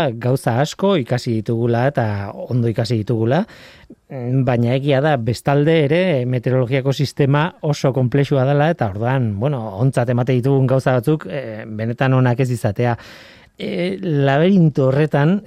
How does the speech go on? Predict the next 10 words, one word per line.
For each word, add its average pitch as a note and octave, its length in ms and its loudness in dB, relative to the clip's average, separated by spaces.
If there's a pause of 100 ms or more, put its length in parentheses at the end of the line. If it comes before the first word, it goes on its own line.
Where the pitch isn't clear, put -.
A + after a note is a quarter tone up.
(120)
<laughs> - 140 -8
edo D3 320 2
mugituko D3 560 2
gara, D3 200 2 (320)
eta D#3+ 180 0
gaur A#3 240 0
aipatuko B3 440 -2
ditugu G#3 460 2 (280)
ohikoak A3 500 0
diren D#3+ 300 4